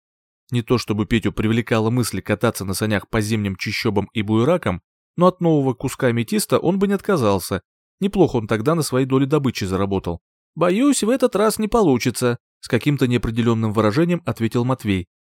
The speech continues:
"В санях ездить — это не верхами ходить, всюду не проедешь. Да и интерес Фрол Игнатьевич имеет не столько в друзах кварца, а в камешках вроде того, что вы с командира диверсантов тогда сняли.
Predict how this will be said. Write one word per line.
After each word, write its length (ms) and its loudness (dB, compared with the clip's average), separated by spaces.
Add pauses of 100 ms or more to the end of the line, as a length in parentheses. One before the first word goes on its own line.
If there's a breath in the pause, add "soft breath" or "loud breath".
(420)
"В 60 -18
санях 340 0
ездить — 500 -2
это 160 0
не 80 -2
верхами 400 2
ходить, 400 0 (140)
всюду 280 0
не 120 2
проедешь. 580 4 (400)
Да 100 6
и 60 2
интерес 400 4
Фрол 260 0
Игнатьевич 520 0
имеет 240 2
не 80 0
столько 340 0
в 80 -2
друзах 380 4
кварца, 540 0 (200)
а 80 2
в 80 -2
камешках 640 0
вроде 260 2
того, 220 4
что 180 0
вы 120 0
с 60 -4
командира 460 -2
диверсантов 640 0
тогда 260 0
сняли. 420 -2